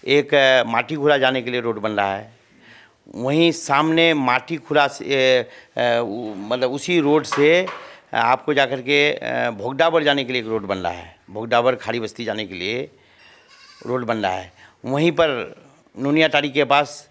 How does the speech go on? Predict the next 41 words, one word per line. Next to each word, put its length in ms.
वहीं 160
पर 140
एक 200
पुल 120
बन 120
रहा 180
है 240
और 120
वहीं 180
पर 140
खेलाबिटा 540
जाने 220
के 100
लिए, 100
बाबनडांगी 440
जाने 200
के 60
लिए 100
पुल 240
सैंक्शन 360
हुआ 200
है। 220
तो 80
नूरी 440
चौक 300
का 160
जो 180
है 100
ना, 140
नूरी 240
चौक 240
का 120
रोड 260
और 80
पुल 240
है, 220
वो 220
भी 120
प्रक्रिया 480
में 140
है। 220